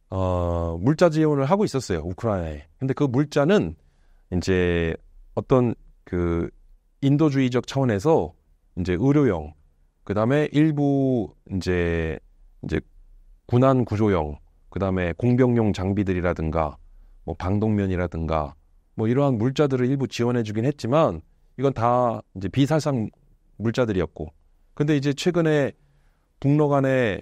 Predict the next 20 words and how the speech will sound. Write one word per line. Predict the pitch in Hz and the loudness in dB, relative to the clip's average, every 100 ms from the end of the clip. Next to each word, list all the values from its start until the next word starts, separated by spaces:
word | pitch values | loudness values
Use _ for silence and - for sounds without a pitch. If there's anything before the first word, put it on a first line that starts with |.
| - | -8
조약 | - 135 143 | 0 0 0
체결에 | - 143 139 135 127 123 123 120 120 117 117 - - 110 - | -4 0 2 2 2 2 2 0 0 0 -2 -4 -4 -2 2
따른 | 147 143 104 117 82 78 _ _ _ | 4 4 4 2 -2 -6 _ _ _
우리의 | 107 117 131 | -2 2 2
대응? | - 101 117 180 _ _ _ | 2 2 2 -2 _ _ _
근데 | - 156 175 156 | -6 0 2 2
사실은 | 185 180 175 175 135 _ - - _ _ - | 0 -2 0 0 -2 _ -20 -20 _ _ -6
북러 | 156 - - 151 151 | -6 -6 -2 2 4
간에 | 156 151 123 127 123 85 85 _ - | 4 2 2 2 0 -2 -8 _ -4
이 | 123 | -4
조약을 | 113 135 143 135 | 0 0 2 0
체결할 | 180 180 175 170 | 0 0 0 -2
것이, | - 139 135 131 127 123 - - 101 107 82 | 0 2 2 2 0 -2 -4 -2 0 0 -2
그리고 | 113 110 | -2 -2
군사적 | 104 131 135 131 113 | 0 0 0 0 -2
지원이 | - 117 117 113 113 95 - - | -2 0 2 2 0 -2 -6 -4
조약문에 | 120 123 120 117 | 0 2 0 -2
포함될 | - 180 175 156 | 0 2 2 0
것이라는 | 135 127 120 113 | -2 -2 0 0
것은 | 104 98 165 120 | -2 0 0 -2